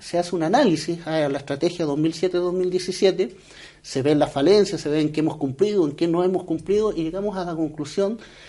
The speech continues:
de que la inversión, en todo sentido, tanto pública como privada, se aleja mucho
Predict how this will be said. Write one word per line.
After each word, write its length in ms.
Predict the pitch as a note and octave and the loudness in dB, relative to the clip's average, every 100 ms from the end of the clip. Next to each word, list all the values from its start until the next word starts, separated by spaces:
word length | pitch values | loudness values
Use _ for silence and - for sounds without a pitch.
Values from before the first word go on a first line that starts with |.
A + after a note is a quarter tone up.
| - - | -20 -6
de 240 | D#3 D#3 | 0 0
que 360 | D#3 D3+ C3 - _ | 2 0 0 -6 _
la 220 | C3+ C#3+ | -2 0
inversión, 760 | C#3+ C3+ C3 B2+ - G#3+ F#3 - | 0 0 -2 -2 2 4 4 0
en 100 | C3+ | -4
todo 160 | G3 G#3 | 2 4
sentido, 420 | G#3 F#3+ B3+ F#3 | 2 -2 0 2
tanto 300 | D#3+ D3+ C#3 | 0 -4 -4
pública 400 | F#3+ F#3+ G3 F#3 | -2 0 0 0
como 260 | D#3 D3 C3 | 0 -2 -2
privada, 360 | C3 E3+ G3+ | -2 2 0
se 180 | - E3 | 0 -2
aleja 320 | D#3+ G3 F3+ | -2 -2 -2
mucho 540 | D3 A#3+ C#4+ - F3+ | 4 6 6 4 -8